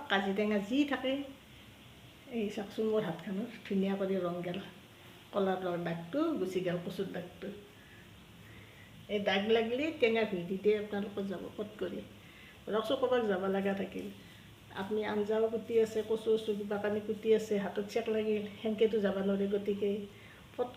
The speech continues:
কৰি টেঙা, বটটেঙাৰে টেঙা হওক বা এই টেঙা থাকিলে এই টেঙা, যি থাকে টেঙা জাতীয় বস্তু একবিধ ধুই দিব,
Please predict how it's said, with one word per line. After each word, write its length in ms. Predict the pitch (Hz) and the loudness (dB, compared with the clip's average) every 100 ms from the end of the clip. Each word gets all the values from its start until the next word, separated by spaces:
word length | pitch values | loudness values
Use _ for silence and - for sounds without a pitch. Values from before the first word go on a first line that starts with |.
| - | 0
কৰি 240 | 269 285 330 - - - - - - - - - | 2 2 -2 -8 -14 -18 -20 -20 -20 -20 -20 0
টেঙা, 260 | 214 202 202 196 | 2 2 0 -2
বটটেঙাৰে 520 | 196 - 208 208 208 208 | -4 0 2 4 2 0
টেঙা 200 | 208 208 | -2 -4
হওক 160 | 233 262 - - - - - | -6 -8 -12 -18 -20 -18 -8
বা 80 | 185 175 | -4 0
এই 80 | 202 196 | 0 2
টেঙা 220 | 202 196 196 | 0 0 -2
থাকিলে 280 | - 208 196 214 | -6 -2 2 2
এই 40 | 214 | 2
টেঙা, 240 | 214 226 269 - - - - | -2 -2 -6 -12 -18 -20 -16
যি 100 | - 240 262 | -6 -4 -2
থাকে 220 | 240 - 294 - - - - | -6 -4 -6 -6 -14 -18 -6
টেঙা 240 | 214 202 196 190 190 | -2 0 0 -2 -4
জাতীয় 240 | 180 196 190 | -4 -4 -4
বস্তু 200 | - - 190 | -6 -6 -6
একবিধ 240 | - 262 - | -4 -6 -2
ধুই 140 | 180 180 | -2 -2
দিব, 140 | 202 | -2